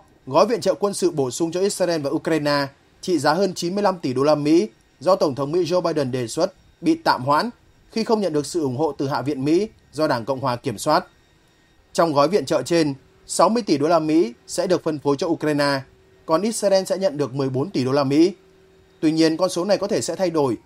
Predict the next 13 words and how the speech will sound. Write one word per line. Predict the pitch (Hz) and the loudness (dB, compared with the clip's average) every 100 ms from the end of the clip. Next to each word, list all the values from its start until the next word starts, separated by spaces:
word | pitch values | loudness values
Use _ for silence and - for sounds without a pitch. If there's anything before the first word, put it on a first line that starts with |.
| _ | _
sau | - 170 | -10 -4
khi | - | 2
Iran | 175 156 151 139 | 2 4 2 0
tấn | 139 147 | -4 -2
công | 165 | -2
Israel | 175 190 151 151 | -2 -4 -2 -2
vào | 131 | -2
tối | 113 123 | -4 -4
ngày | 160 | -4
mười | 131 | -2
ba | 127 | -2
tháng | 123 123 | -2 -4
tư. | 151 151 | 0 0